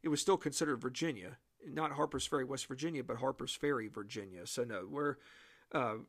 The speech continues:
back to where we need to be. But yes, there was one man named John Brown and the other being James Easton.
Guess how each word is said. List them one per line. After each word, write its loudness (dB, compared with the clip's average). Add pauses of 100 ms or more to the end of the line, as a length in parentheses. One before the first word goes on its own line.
(360)
back 4
to 0
where 4
we -2
need 0
to 0
be. 0
But -2
yes, 2
there 2
was 2
one 0
man -4
named -6
John -2
Brown -2
and -8
the 0
other 2 (120)
being -4
James -6
Easton. -8